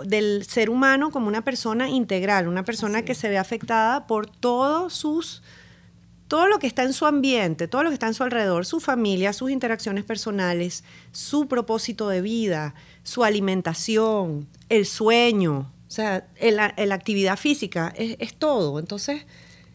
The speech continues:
Speaker 1: es un, es una forma como de ver al ser desde arriba, como
Speaker 2: Así
Speaker 1: un
Speaker 2: es.
Speaker 1: paraguas, ¿no?
Speaker 2: Como,
Speaker 1: Mucho más
Speaker 2: exacto.
Speaker 1: completo y no, no
Speaker 2: Por
Speaker 1: quedarnos
Speaker 2: partes.
Speaker 1: nada más en, bueno, la depresión hay que tratarla así, muchas veces es un desbalance químico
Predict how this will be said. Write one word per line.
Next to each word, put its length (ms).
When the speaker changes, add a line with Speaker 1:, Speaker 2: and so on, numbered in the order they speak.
Speaker 1:
es 160
un, 720
es 80
una 180
forma 480
como 240
de 160
ver 240
al 100
ser 440
desde 260
arriba, 460
como 160
Speaker 2:
Así 60
Speaker 1:
un 40
Speaker 2:
es. 60
Speaker 1:
paraguas, 500
¿no? 160
Speaker 2:
Como, 240
Speaker 1:
Mucho 300
más 140
Speaker 2:
exacto. 180
Speaker 1:
completo 520
y 60
no, 260
no 100
Speaker 2:
Por 80
Speaker 1:
quedarnos 540
Speaker 2:
partes. 100
Speaker 1:
nada 240
más 320
en, 320
bueno, 240
la 100
depresión 460
hay 80
que 120
tratarla 420
así, 280
muchas 300
veces 320
es 40
un 140
desbalance 500
químico 540